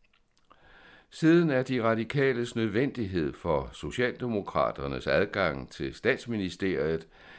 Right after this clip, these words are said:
illustreret adskillige gange. Partiets støtte og deltagelse i Schlüter-regeringerne gennem nitten firserne, den daværende radikale leder Niels Helveg Petersens støttebetingelse med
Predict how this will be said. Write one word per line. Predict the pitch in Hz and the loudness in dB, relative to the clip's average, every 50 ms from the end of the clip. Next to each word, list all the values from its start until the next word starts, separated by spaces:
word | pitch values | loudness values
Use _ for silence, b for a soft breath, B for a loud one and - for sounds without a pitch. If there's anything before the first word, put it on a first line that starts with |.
| B B B B - | B B B B -2
illustreret | - 165 160 165 165 170 - - - 95 110 113 110 107 98 | -2 2 2 2 2 0 -2 -2 -2 -2 -2 0 -2 -2 0
adskillige | 101 101 101 - - - 90 85 80 73 85 95 98 98 | 0 -2 -2 -4 -8 -4 -4 -4 -2 -2 -4 -4 -4 -4
gange. | - - - - 58 53 - - - - _ _ _ _ _ B B B B B B B B B B B B B _ | -6 -6 -6 -6 -6 -6 -8 -12 -14 -18 _ _ _ _ _ B B B B B B B B B B B B B _
Partiets | - 69 71 - - 98 98 87 76 69 - | -4 -4 -4 -2 -4 -4 -2 -2 -2 -4 -6
støtte | - - - 101 95 95 101 110 123 92 73 62 64 | -8 -6 -2 2 2 2 2 2 0 0 0 -2 -2
og | 64 57 55 55 - - - | -2 -2 -2 -4 -6 -8 -4
deltagelse | 80 85 95 95 - - 98 73 69 62 60 - - 73 64 64 62 | -4 -4 -4 -4 -4 -2 0 0 0 -2 -4 -8 -8 -6 -6 -6 -6
i | - 62 64 62 62 - _ _ - | -8 -8 -10 -10 -12 -16 _ _ -16
Schlüter-regeringerne | - - 107 110 101 120 107 92 85 76 - 82 82 69 53 65 73 71 71 69 69 67 65 65 67 B B B B B B B B - | -6 -2 0 2 4 4 4 4 4 2 2 0 0 0 2 0 0 0 -2 -4 -4 -4 -6 -6 -8 B B B B B B B B -2
gennem | 87 80 65 60 67 76 | -2 -2 0 -2 -4 -4
nitten | 76 76 71 76 69 | -4 -4 -4 -6 -10
firserne, | - - 104 120 107 - - 117 107 101 101 90 | -6 -2 0 0 0 0 -2 -2 -2 0 0 -2
den | 82 - 73 69 67 | -2 -2 -4 -4 -4
daværende | 64 - 85 82 85 85 92 85 69 67 71 73 69 | -4 -2 0 2 2 2 2 0 0 0 -2 -4 -2
radikale | - 76 69 67 - - - - 92 95 92 80 80 82 82 71 62 60 55 | -2 -2 -2 -2 -4 -10 -4 -2 0 0 0 -2 -4 -4 -4 -4 -6 -10 -12
leder | 58 67 73 71 76 90 95 | -8 -6 -4 0 2 2 2
Niels | 85 76 69 67 - - | 2 0 -4 -6 -6 -8
Helveg | - 71 67 65 67 64 - | -8 -8 -6 -6 -8 -8 -4
Petersens | - 110 113 - 87 85 85 - 78 73 - - - B B B B B B B | -4 -4 -2 -2 -2 -2 -2 -4 -6 -6 -6 -10 -18 B B B B B B B
støttebetingelse | B - - - - 139 151 160 170 165 - 90 85 - - 87 69 65 64 69 71 - 78 | B -14 -12 -2 0 2 2 2 0 -2 -2 -4 -6 -2 -2 -2 -2 -2 -4 -6 -6 -6 -6
med | 71 69 71 | -4 -4 -4